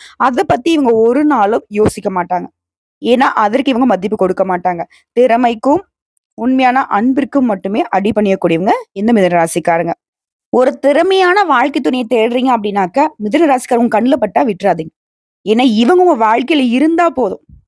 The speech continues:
உங்களை மாதிரி ஒரு அதிர்ஷ்டசாலி யாரும் இருக்க முடியாது. குறிப்பா இந்த ராசிக்காரங்களுடைய மனசுல இடம் பிடிச்சிட்டீங்க அப்படின்னா, காத்துல பறக்கூடிய பறவையை கைப்பற்றி வச்சிருக்கிற மாதிரின்னு வச்சுக்கோங்களேன். ரொம்ப மதிப்பு மிக்கவங்க.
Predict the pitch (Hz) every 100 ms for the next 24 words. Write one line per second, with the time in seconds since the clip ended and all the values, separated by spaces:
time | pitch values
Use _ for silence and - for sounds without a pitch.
0 | _ _ _ _ _ _ _ 208 262 302
1 | 262 254 453 370 302 233 214 202 196 196
2 | 226 220 302 294 214 220 226 190 196 233
3 | 220 202 175 180 170 - _ _ _ _
4 | _ _ _ 381 427 427 415 381 330 415
5 | 427 453 - _ _ _ - 262 247 302
6 | - 359 285 254 240 226 214 294 349 269
7 | 226 285 277 254 247 262 262 196 208 214
8 | 214 _ _ _ 233 226 277 359 359 339
9 | - 240 233 233 233 220 202 220 262 240
10 | 196 311 - 233 220 294 330 294 285 247
11 | 220 220 214 196 190 202 240 202 - 190
12 | 185 - _ _ _ _ _ 220 254 453
13 | 226 220 370 285 - 233 220